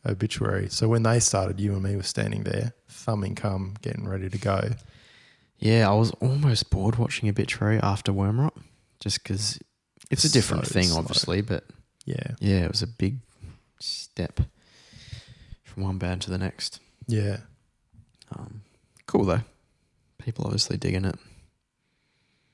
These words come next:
Speaker 1: Yeah.
Speaker 2: Classic stuff.
Speaker 1: Classic
Speaker 2: Any other
Speaker 1: fucking
Speaker 2: gidges
Speaker 1: shit.
Speaker 2: coming up?
Speaker 1: Tool.
Speaker 2: Slayfest Carcass Tool, of course.
Speaker 1: Forgot about that. My
Speaker 2: A few
Speaker 1: friend,
Speaker 2: weeks' time.
Speaker 1: yeah, he, he messaged me today who I'm going with and said,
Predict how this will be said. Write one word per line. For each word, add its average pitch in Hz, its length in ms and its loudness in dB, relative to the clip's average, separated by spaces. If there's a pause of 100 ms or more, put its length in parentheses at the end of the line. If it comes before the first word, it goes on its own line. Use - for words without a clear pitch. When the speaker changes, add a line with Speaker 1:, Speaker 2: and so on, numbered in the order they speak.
(560)
Speaker 1:
Yeah. 185 200 0 (1800)
Speaker 2:
Classic - 440 2
stuff. 101 540 4 (720)
Speaker 1:
Classic - 440 -4
Speaker 2:
Any 117 120 4
other 120 180 2
Speaker 1:
fucking 127 180 2
Speaker 2:
gidges 131 200 2
Speaker 1:
shit. 123 80 0
Speaker 2:
coming 127 220 2
up? 160 100 0 (640)
Speaker 1:
Tool. - 260 4
Speaker 2:
Slayfest 170 300 8
Carcass - 420 4
Tool, - 280 -10
of 110 120 -6
course. - 420 2 (220)
Speaker 1:
Forgot - 220 2
about 131 220 2
that. 110 200 0
My 117 140 2
Speaker 2:
A - 20 2
few 127 140 4
Speaker 1:
friend, 123 100 8
Speaker 2:
weeks' 123 180 4
time. 123 340 4 (180)
Speaker 1:
yeah, 139 220 4
he, 113 340 -2
he 117 160 0
messaged 120 400 -2
me 123 120 0
today 120 460 0
who 110 140 2
I'm 104 120 -2
going 107 220 -2
with 95 220 -6
and 98 100 -6
said, 104 320 0